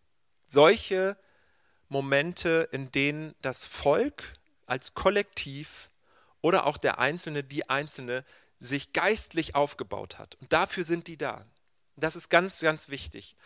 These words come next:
Und das ist wichtig für mich und für dich und für uns zu verstehen, dass wir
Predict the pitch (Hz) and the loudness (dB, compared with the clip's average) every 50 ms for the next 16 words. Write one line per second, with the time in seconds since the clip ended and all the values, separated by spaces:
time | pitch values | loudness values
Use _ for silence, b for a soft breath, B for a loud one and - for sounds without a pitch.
0 | b b b 135 139 143 147 135 - 147 190 220 - - 185 160 - - - 151 | b b b -8 -8 -6 -4 -6 2 2 2 2 2 -4 -4 -4 -4 0 4 4
1 | 147 139 147 175 208 - - - 147 139 - - 147 131 - 170 185 - - 127 | 6 6 6 4 4 4 2 -8 -8 -10 -6 -6 -4 2 2 2 2 2 -4 -10
2 | - - 147 - - - 170 175 - - - 156 143 - 147 - - - 127 120 | -6 -4 -4 0 6 6 6 6 6 -2 -4 -4 -4 -4 -4 -4 -2 -2 0 0
3 | 123 139 143 B B B B B B B B B B - 123 - - 131 123 147 | 0 -2 -4 B B B B B B B B B B -2 -2 -2 -4 -6 -6 -2
4 | 156 175 185 185 190 190 | 4 6 6 6 6 4